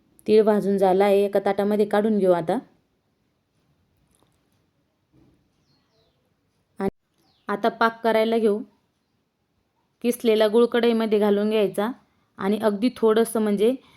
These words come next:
दोन टीस्पून इतकं पाणी घालायचं आहे आपल्याला गुळामध्ये, त्यापेक्षाही कमी पाणी. आणि चांगलं मिक्स करत राहायचं आहे गुळ,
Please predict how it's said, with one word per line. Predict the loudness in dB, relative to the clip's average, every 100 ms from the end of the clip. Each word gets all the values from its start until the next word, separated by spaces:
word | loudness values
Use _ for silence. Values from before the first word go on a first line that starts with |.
| _ -6
दोन | -2 0 0
टीस्पून | 0 -4 -4 -4 -2
इतकं | -2 -4
पाणी | -4 0 0
घालायचं | 2 2 2 0
आहे | -2 -2
आपल्याला | -4 -4 -6 -6 -16 _ _
गुळामध्ये, | -4 -2 -2 -2 -4 -6 _ _ _ _ _ _ _ _ _
त्यापेक्षाही | -4 -2 -2 0 0
कमी | 2 0 0
पाणी. | -2 -2 -4 -6 _ _ _ _ _ _ _ _ _ _ _ _ _ _ _ _ _ _ _ _ _ _ _ _ _ _ _ _ _ _ _ _ _ _ _ _ _ _ _ _ _
आणि | -4 -2 -2
चांगलं | -2 0 0
मिक्स | 0 -2 -6
करत | -4 -2 0
राहायचं | -2 0 -2 -2
आहे | -2 -2
गुळ, | 0